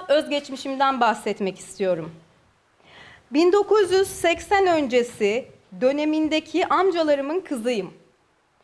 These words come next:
Şu anki dönem yöneticileri abilerimin kız kardeşiyim. Ocaklardaki küçük kardeşlerimin ablasıyım.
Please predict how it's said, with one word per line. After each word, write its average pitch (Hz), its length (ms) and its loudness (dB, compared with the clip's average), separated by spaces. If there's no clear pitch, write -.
Şu - 220 0
anki 427 380 2
dönem 302 340 2
yöneticileri 285 680 0
abilerimin 294 760 0
kız 339 180 -6
kardeşiyim. 196 760 -2
Ocaklardaki 339 960 2
küçük 370 340 -10
kardeşlerimin 254 880 -2
ablasıyım. 190 840 -2